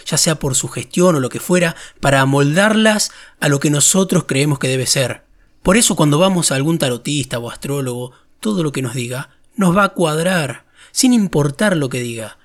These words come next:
porque ya vamos creyendo que lo que nos diga va a ser la realidad, y por lo general son siempre conceptos afirmativos, o sea, cosas lindas que nos es mucho más fácil hacer encajar. Piénsenlo, son siempre generalidades al estilo,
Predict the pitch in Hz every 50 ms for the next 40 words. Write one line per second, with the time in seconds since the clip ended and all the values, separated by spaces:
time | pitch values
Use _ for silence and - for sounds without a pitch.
0 | _ - - _ _ - - 147 - 165 160 - - 190 175 170 165 - - _
1 | - - 156 160 160 165 - - - 139 139 131 - - 170 170 170 165 147 -
2 | 131 127 120 - 135 120 120 123 127 170 185 165 156 143 139 135 - 165 156 151
3 | 139 127 123 117 113 117 135 160 143 123 110 - - - - _ - - 147 143
4 | 139 135 143 139 - 165 160 170 175 170 160 160 160 - - - _ _ - -
5 | 233 220 180 - 233 226 220 208 - 202 170 151 139 127 120 113 - _ _ _
6 | - - 156 135 127 131 - 165 - - 160 - - 120 - - 139 117 117 117
7 | 113 - - 139 147 165 170 151 139 123 120 113 - 135 127 - 160 143 135 -
8 | 143 - 143 - - 143 143 170 175 165 160 143 135 131 123 120 - - - 131
9 | 123 120 - - 165 160 160 147 - - - _ _ _ - - 170 175 - 160
10 | 156 156 151 - - 170 170 160 - - - 127 120 117 - 127 123 120 117 -
11 | 117 - - 123 113 - - - _ _ _ _ _ _ _ - - 196 214 196
12 | - 170 139 120 110 107 104 - - _ _ _ _ _ _ _ _ - - -
13 | 185 185 - - 220 214 185 175 156 - 151 131 131 127 123 123 131 135 156 170
14 | 170 156 139 - 131 123 120 113 - - 156 151 151 143 135 127 123 120 120 -